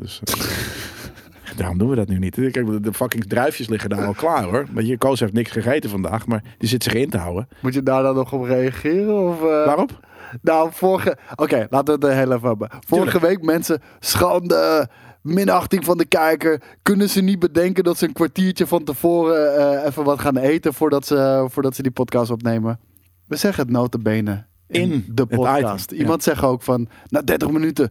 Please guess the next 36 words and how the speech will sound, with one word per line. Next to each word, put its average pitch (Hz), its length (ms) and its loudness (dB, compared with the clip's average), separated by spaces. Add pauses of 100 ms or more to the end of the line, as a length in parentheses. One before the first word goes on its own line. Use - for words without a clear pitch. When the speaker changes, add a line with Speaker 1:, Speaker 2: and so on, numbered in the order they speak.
(120)
Speaker 2:
heb 147 140 0
ik 156 60 -2
hem 160 300 0
uitgezet. 156 400 0
Ik 156 60 0
kon 175 180 2
er 165 60 2
niet 160 200 0
aan. 147 280 0
Kon 165 200 0
die 165 140 2
van 160 160 -2
tevoren 151 360 0
niet 135 140 -2
eten." 113 240 -2 (240)
Nee, 143 220 2
jongens. 120 380 0 (580)
Skate - 560 0 (140)
zei 127 280 0
voor 131 140 0
ons 127 360 0 (120)
vijf 135 380 2
minuten 127 360 0
van 123 180 0
tevoren 113 420 0
af. 120 240 0 (120)
Speaker 1:
Ja. 87 240 -4
Speaker 2:
Ik, 135 260 -4
nee, 165 220 0
voor 196 140 2
ons. 214 320 -2
Speaker 1:
Twintig. 87 540 -8 (920)
Speaker 2:
Oh 156 220 2
ja, 147 220 4
ja, 127 200 2
oké. 127 240 0